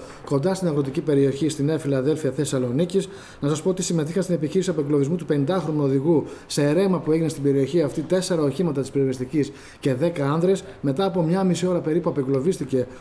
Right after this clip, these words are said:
ο πενηντάχρονος οδηγός και είναι σώος, ε, δεν μεταφέρθηκε καν στο νοσοκομείο, είναι καλά στην υγεία του. Να σας πω ότι, ε, Πόπε, από την υπερχείληση του Γαλλικού Ποταμού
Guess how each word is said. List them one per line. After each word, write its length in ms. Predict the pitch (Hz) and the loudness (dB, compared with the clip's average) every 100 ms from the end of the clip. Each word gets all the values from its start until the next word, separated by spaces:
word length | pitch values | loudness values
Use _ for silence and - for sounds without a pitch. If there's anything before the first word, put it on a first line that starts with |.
| - | -10
ο 60 | 127 | -2
πενηντάχρονος 580 | 135 139 175 139 139 | 0 0 0 0 -2
οδηγός 420 | 135 131 143 185 - | 0 0 0 0 0
και 80 | |
είναι 200 | 175 170 170 | 0 0 -2
σώος, 540 | - - 170 170 175 - - - - | -10 -2 2 2 2 -6 -16 -14 -2
ε, 340 | 147 143 143 | 2 4 2
δεν 160 | 147 190 | 0 0
μεταφέρθηκε 380 | 180 160 175 196 170 | 0 -2 -2 0 0
καν 100 | 175 | -2
στο 120 | 175 | -2
νοσοκομείο, 380 | 151 151 160 175 | -2 -2 0 0
είναι 100 | 165 | 0
καλά 200 | 147 170 | 0 -2
στην 180 | 170 156 | -2 -2
υγεία 280 | 151 151 | 0 0
του. 160 | - 113 - - | -2 -8 -12 -8
Να 80 | 147 | -2
σας 140 | 151 | -2
πω 80 | 170 | 0
ότι, 360 | 180 190 175 - - | 0 2 0 -2 -8
ε, 180 | 147 147 | 0 0
Πόπε, 280 | 143 202 202 | 2 0 0
από 100 | 165 | -2
την 100 | 151 | -2
υπερχείληση 520 | 135 135 156 180 170 | 0 0 0 0 0
του 80 | 165 | -2
Γαλλικού 240 | 147 143 175 | 0 0 0
Ποταμού 480 | 170 156 147 180 | -2 0 0 0